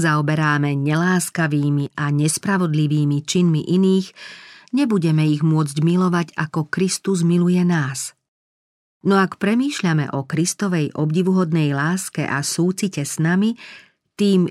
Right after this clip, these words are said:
istým duchom budeme pôsobiť na iných. Mali by sme sa navzájom milovať a prejavovať si úctu bez ohľadu na chyby a nedokonalosti,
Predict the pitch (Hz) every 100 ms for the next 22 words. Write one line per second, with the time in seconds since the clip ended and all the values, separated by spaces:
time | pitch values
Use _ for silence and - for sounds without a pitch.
0 | - 220 247 - 254 160 131 143 - 185
1 | 220 208 185 202 180 135 - 175 185 202
2 | 196 202 190 165 147 135 127 - _ _
3 | _ _ _ _ _ _ _ - 208 214
4 | 190 175 175 - 160 156 151 151 151 151
5 | 139 139 160 175 170 160 160 - 156 139
6 | - 156 170 170 156 151 - - 147 160
7 | - 165 143 139 214 220 165 151 139 139
8 | 139 131 - 160 147 160 - 151 147 156
9 | 170 160 156 147 131 135 - - 170